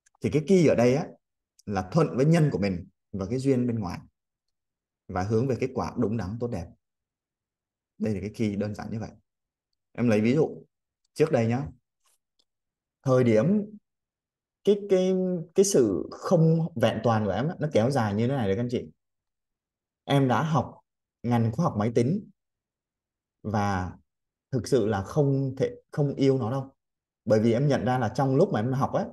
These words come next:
thì này, em đi học tâm lý này, em đi làm thêm rất nhiều và em chỉ học để mà lấy điểm thôi. Và chỉ tới khi mà thực sự làm đồ án thì mình mới tập trung cho ngành khoa học máy tính thôi.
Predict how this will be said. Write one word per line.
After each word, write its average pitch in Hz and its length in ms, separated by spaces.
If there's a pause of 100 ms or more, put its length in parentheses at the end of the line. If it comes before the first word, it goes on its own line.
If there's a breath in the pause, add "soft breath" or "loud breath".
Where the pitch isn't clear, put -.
(460)
thì 110 80
này, 101 180
em 127 140
đi 127 100
học 113 180
tâm 127 120
lý 117 180
này, 101 200 (680)
em 143 140
đi 139 120
làm 113 220
thêm 135 240
rất - 160
nhiều 95 380 (840)
và 107 460 (180)
em 135 220
chỉ - 140
học 127 200 (580)
để 110 200
mà 151 120
lấy 110 180
điểm 160 280
thôi. 190 340 (960)
Và 117 200
chỉ 143 280
tới 147 220
khi 190 340 (1040)
mà 135 200
thực 151 160
sự 156 140
làm 123 200
đồ 120 100
án 127 420 (220)
thì 135 120
mình 127 140
mới - 120
tập 160 200
trung 180 180
cho 165 80
ngành 117 160
khoa 139 100
học - 100
máy 110 120
tính 123 120
thôi. 139 140